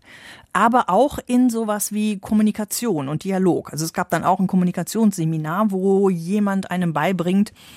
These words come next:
wie führe ich denn sinnvollerweise einen Dialog? Dass der zum Beispiel auf Augenhöhe stattfindet, dass ich nicht in die Magengegend schieße, ähm,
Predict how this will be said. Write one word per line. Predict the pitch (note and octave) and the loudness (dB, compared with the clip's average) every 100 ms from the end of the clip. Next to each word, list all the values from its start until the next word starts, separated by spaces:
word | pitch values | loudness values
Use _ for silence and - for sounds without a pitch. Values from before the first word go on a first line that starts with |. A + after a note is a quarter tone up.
| - | -10
wie | E3+ F#3 A3 | 0 2 2
führe | - - C4+ G#3 | -2 -2 0 0
ich | E3+ - | -2 -2
denn | E3+ D#3+ | 0 0
sinnvollerweise | D#3+ D#3+ E3 D3+ C#3+ D3 D3 | 2 0 -2 -2 -2 -2 -2
einen | B2+ C#3 | -4 -6
Dialog? | C#3 C#3+ C#3 C3 - - - - - - - | -4 -2 -2 -2 -4 -10 -20 -18 -18 -20 -4
Dass | F#3 F3+ | 0 0
der | - E3+ | 0 -2
zum | D#3+ E3+ | -2 -2
Beispiel | D3 D3 D3+ | -2 -4 -4
auf | C#3 - | -6 -2
Augenhöhe | F#3 G#3+ G3 F#3+ | 0 2 2 0
stattfindet, | F3 F3+ E3+ - F3 E3+ D#3+ | -2 -4 -6 -6 -4 -4 -4
dass | D3+ | -6
ich | D3 | -2
nicht | F3 D#3+ - - - - - _ _ | 0 0 -4 -18 -20 -20 -20 _ _
in | G3 | 2
die | E3 | 4
Magengegend | E3 F#3+ A#3 A3+ G#3+ A3+ A3 G#3 F#3+ | 4 4 4 2 0 0 0 2 0
schieße, | - - G#3+ - G3+ F#3 | -4 -4 -2 0 -2 0
ähm, | F3 F3 F3 | 0 -2 -4